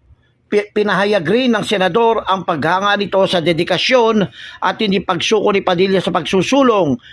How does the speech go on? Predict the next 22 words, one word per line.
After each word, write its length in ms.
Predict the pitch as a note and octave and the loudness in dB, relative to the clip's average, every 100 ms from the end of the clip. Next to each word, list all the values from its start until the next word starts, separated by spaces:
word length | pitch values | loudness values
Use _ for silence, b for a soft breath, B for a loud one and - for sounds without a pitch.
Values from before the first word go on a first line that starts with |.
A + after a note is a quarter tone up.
| B | B
ng 180 | F#3+ G3 | -2 0
kanyang 300 | G3+ F#3+ F#3+ | 0 0 0
advokasya. 720 | F3+ E3 F3 D#3+ F#3+ G3+ G#3 C3+ - B B B - | 0 0 -2 -2 0 2 2 0 -6 B B B -2
Aniya, 320 | F#3 G3+ G#3 | 0 2 0
sa 160 | G3+ | 0
ngayon 400 | F3+ F#3+ G3 G3 | 0 2 2 2
ay 80 | F#3 | 0
natututunan 880 | F#3 F3+ E3 G3 F#3 F#3+ G3+ G3 F#3+ | 0 -2 -2 0 2 2 2 2 0
pa 160 | F#3+ F#3+ | -2 0
lamang 480 | A3 G#3+ G3+ G#3+ | 0 0 0 0
ng 140 | G3 F3+ | 0 0
mga 180 | F#3 F3+ | 0 2
neophyte 480 | F3+ F#3+ F#3 F3+ - | 2 0 0 -4 -2
senator 640 | G3+ A#3 - A3 G#3 G3 - B B B | -2 -2 -2 0 2 0 -2 B B B
na 160 | A3+ | 0
hindi 400 | C#4+ C4+ G#3 B3 | 2 2 2 0
sa 160 | F#3+ A3 | 0 0
lahat 400 | G3+ E3+ G3 - | 0 0 -2 -2
ng 160 | F#3+ F3 | -4 -2
pagkakataon 880 | F#3+ F#3+ F3 E3+ F3 F3 F3 F#3 | -2 0 0 -2 -2 0 2 2
ay 160 | F3 F#3 | 2 0
makukuha 680 | F3+ F3+ F#3 G3+ A#3 A#3+ | 2 2 0 2 2 4